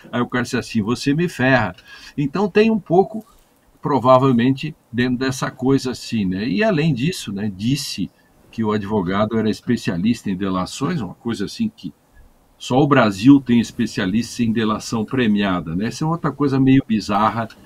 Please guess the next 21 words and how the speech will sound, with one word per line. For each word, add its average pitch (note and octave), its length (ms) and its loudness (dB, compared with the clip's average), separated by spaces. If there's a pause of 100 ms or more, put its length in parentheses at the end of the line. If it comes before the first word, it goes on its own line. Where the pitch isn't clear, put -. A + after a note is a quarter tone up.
(240)
brasileira, A#2+ 680 4
mas C#3 160 2
ok, A3+ 340 4
eu C#3 80 6
respeito, C3 540 2 (480)
enfim, A#2 500 -2 (260)
é, F#2 200 -4
tem G#2+ 200 -2
especialista G#2+ 760 -4
pra G#2+ 200 -4
tudo A2+ 360 -4
nesse F#2+ 340 -2
país, G#2 540 2
né? F2 180 -6 (320)
É, F2 520 -6
é, E2 180 -8 (920)
mas, F2 560 -2 (500)
é, E2+ 460 -10 (880)
no F#2 220 -6
caso F#2+ 340 0
específico, A2+ 960 -2